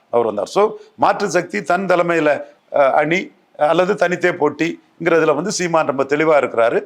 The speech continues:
அந்த அடிப்படையில தான் அவரு முதலமைச்சர் நாற்காலிக்கு முன்னாடி வேலுப்பிள்ளை பிரபாகரன் படம் இருக்குன்னு சொல்றது அளவு அவர் போறாரு.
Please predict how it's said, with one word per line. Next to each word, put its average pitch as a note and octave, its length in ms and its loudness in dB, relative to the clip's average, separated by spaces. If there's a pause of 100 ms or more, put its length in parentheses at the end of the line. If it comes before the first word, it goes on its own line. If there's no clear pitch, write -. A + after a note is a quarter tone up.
(260)
அந்த D#3+ 340 0
அடிப்படையில D3+ 460 0
தான் F3+ 120 2
அவரு D3 180 2 (360)
முதலமைச்சர் E3 480 0
நாற்காலிக்கு C#3 420 0
முன்னாடி C#3 320 0
வேலுப்பிள்ளை C3+ 380 0
பிரபாகரன் C3 440 0
படம் B2+ 180 2
இருக்குன்னு A2+ 320 -8
சொல்றது A2+ 220 -4
அளவு A2+ 240 -2 (280)
அவர் C#3 180 0
போறாரு. A2 320 2